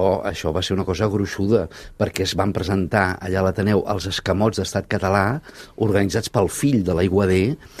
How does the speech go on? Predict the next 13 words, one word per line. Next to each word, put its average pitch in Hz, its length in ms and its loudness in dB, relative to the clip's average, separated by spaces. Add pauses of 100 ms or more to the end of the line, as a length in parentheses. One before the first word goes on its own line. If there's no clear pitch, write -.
(300)
i, 139 120 4 (380)
diu, 107 260 4
aquella 113 320 2
nit 120 240 2
de 110 80 4
diumenge 113 640 4 (100)
només 113 440 2
s'hi 123 100 4
havien 120 240 2
presentat 107 800 0
el 95 160 -2
Just 127 260 0
Cabot 127 520 0